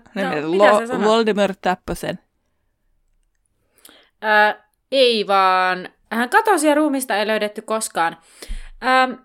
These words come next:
Speaker 2: neljäs kysymys kuuluu, että kenet Voldemort tappoi omin käsin?
Speaker 1: No ei. Ei.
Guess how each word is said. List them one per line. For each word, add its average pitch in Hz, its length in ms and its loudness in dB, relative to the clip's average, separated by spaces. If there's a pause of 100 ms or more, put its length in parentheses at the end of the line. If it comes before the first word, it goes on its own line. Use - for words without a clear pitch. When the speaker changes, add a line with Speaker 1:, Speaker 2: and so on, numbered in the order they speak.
(220)
Speaker 2:
neljäs 254 300 2
kysymys 220 320 -6
kuuluu, 220 240 -2
että 220 240 -2
kenet 262 400 4
Voldemort 226 480 0
tappoi 208 360 -2
omin 175 320 -6
käsin? 180 320 -10
Speaker 1:
No 170 60 -12
ei. 208 540 -6 (1300)
Ei. 208 920 -14